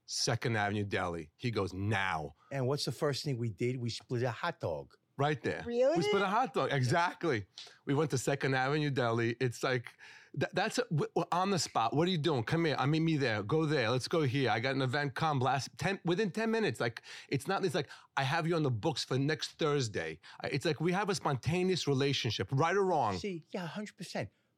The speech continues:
Speaker 2: But you see, Periel, what happens is with Modi, right? He goes into the restaurant. He thinks he's trying to eat healthy, right? He's trying, "I'm gonna have chicken and soup." Okay, that was your plan, right?
Speaker 1: I ate half your sandwich. I ate half the pastrami
Speaker 2: Exactly. I
Speaker 1: sandwich.
Speaker 2: had a half,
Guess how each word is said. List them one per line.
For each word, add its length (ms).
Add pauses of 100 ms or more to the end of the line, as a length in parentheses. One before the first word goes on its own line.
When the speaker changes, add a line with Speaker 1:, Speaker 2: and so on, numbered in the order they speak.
Speaker 2:
But 180
you 60
see, 160
Periel, 420 (160)
what 140
happens 480
is 420
with 140
Modi, 480 (340)
right? 220 (260)
He 80
goes 380
into 220
the 100
restaurant. 600 (280)
He 100
thinks 240
he's 220
trying 260
to 60
eat 180
healthy, 560 (340)
right? 300 (200)
He's 180
trying, 300
"I'm 40 (200)
gonna 60
have 140
chicken 320
and 140
soup." 360 (460)
Okay, 300
that 180
was 100
your 100
plan, 440
right? 240 (1000)
Speaker 1:
I 140
ate 140
half 320
your 100
sandwich. 640
I 80
ate 120
half 280
the 140
pastrami 640
Speaker 2:
Exactly. 0
I 20
Speaker 1:
sandwich. 340
Speaker 2:
had 100
a 40
half, 100